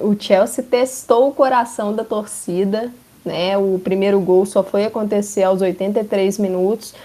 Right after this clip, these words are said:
Então, antes de falar do Chelsea, eu só queria, lógico que a gente vai dar o destaque pro, pro time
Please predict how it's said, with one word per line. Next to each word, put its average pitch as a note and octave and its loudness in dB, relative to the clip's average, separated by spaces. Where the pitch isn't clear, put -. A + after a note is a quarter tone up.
Então, F#3 0
antes B4+ 2
de D4+ 6
falar G#3+ 8
do F3+ 0
Chelsea, G#3 4
eu F#3+ 0
só G3 0
queria, A#3 4
lógico F3+ 2
que F3+ -2
a F#3+ -4
gente F3+ -4
vai E3+ 2
dar F3 4
o F3 4
destaque F3+ 0
pro, F3 -2
pro F3 -2
time E3+ -4